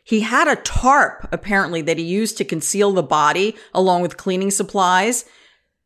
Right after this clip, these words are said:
The tarp and those cleaning supplies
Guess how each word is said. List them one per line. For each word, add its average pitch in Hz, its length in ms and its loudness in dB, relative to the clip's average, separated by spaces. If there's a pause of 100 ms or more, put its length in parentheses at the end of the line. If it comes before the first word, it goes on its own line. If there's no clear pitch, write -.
The 190 100 4
tarp - 580 0
and 185 200 0
those 247 440 4
cleaning 175 360 -2
supplies 147 760 0